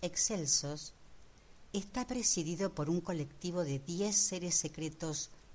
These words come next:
trinitizados de supremacía. No son creadores, sino administradores incomparables y supremos. La gestión de los asuntos relativos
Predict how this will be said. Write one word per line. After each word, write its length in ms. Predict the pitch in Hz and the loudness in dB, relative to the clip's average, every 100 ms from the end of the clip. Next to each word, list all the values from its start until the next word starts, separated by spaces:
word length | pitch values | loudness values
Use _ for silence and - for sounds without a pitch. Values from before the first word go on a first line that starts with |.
| - | -8
trinitizados 960 | 175 185 185 180 190 - 240 147 131 | -2 2 2 0 2 4 4 0 -2
de 100 | 139 | -2
supremacía. 920 | - 143 151 151 151 156 - 185 139 139 - - - - - - - - - - - - - - - - - - - | -2 -2 -2 0 2 2 0 -2 -4 -4 -10 -20 -20 -20 -20 -20 -20 -20 -20 -20 -20 -20 -20 -20 -20 -20 -20 -18 -2
No 200 | 202 254 | 2 4
son 300 | - 214 147 | 4 4 2
creadores, 880 | - 135 131 135 127 127 123 - - - - - - | 0 -2 -2 -2 -2 -4 -4 -4 -6 -18 -20 -20 -16
sino 560 | - - 185 180 202 202 - - - | -4 0 4 4 4 0 -8 -20 -2
administradores 1200 | 190 214 226 214 175 175 - 151 139 170 170 - - | 2 2 2 2 2 -2 -2 -2 0 0 0 0 0
incomparables 1200 | 165 160 156 147 143 139 135 156 156 156 147 - - - | 0 0 0 0 0 -2 0 0 2 0 0 -2 -4 -6
y 80 | 165 | -4
supremos. 800 | - 156 196 214 151 127 - - - - - - - - - - - - - - - | -2 -2 -2 0 0 -2 -4 -14 -20 -20 -20 -20 -20 -20 -20 -20 -20 -20 -18 -16 -4
La 160 | 151 | -4
gestión 560 | 147 170 - - 226 247 | 0 -2 -2 2 4 4
de 80 | 214 | 4
los 220 | 151 151 | 2 2
asuntos 500 | 147 - 175 165 170 | 0 2 2 2 0
relativos 680 | 156 143 139 180 170 165 | 0 -2 -2 -2 0 -2